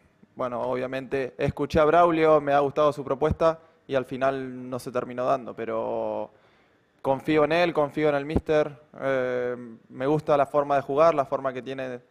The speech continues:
de trabajar, de entender el juego. Creo que es un lugar tranquilo para, para desarrollarse. Eh, pienso que en el lugar donde uno se siente contento y se siente a gusto, puede llegar a rendir mucho más de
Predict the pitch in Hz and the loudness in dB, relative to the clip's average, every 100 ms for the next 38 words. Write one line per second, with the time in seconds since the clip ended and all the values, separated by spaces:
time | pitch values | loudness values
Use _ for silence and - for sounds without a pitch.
0 | _ _ - 127 123 127 143 151 143 131 | _ _ -6 0 0 0 2 2 4 -2
1 | 120 127 131 123 143 147 143 139 _ _ | -6 -6 -6 -4 0 0 0 -2 _ _
2 | _ _ _ - 147 139 143 139 139 139 | _ _ _ -2 0 0 0 0 0 -4
3 | - 143 139 147 147 139 131 156 156 131 | -6 -6 0 2 2 -2 -4 -2 -2 0
4 | 127 120 117 113 113 117 127 127 123 127 | 0 0 0 0 -4 -2 -2 0 -2 -6
5 | 123 131 147 - 151 147 _ _ _ _ | -6 0 -2 -2 -10 -10 _ _ _ _
6 | - 120 113 104 98 135 139 135 139 123 | -12 -8 -8 -10 -12 -10 -10 -6 -8 -6
7 | 131 127 127 127 _ _ _ _ _ _ | -6 -4 -6 -8 _ _ _ _ _ _
8 | - 160 151 160 170 170 165 160 156 156 | -2 0 2 4 4 4 2 0 0 0
9 | 151 160 165 151 147 165 151 147 143 143 | 0 0 -4 -6 -6 -4 -2 0 0 0
10 | 170 165 151 143 131 147 143 143 151 - | 0 2 0 0 -2 -4 0 0 0 0
11 | 147 147 139 - - _ _ 139 139 131 | 2 2 0 -20 -20 _ _ 0 0 0
12 | 135 139 135 131 131 135 117 _ _ _ | 0 2 2 -2 -6 -6 -8 _ _ _
13 | _ - 147 143 139 143 139 139 131 123 | _ -6 -4 0 0 2 0 0 -2 -4
14 | 123 | -8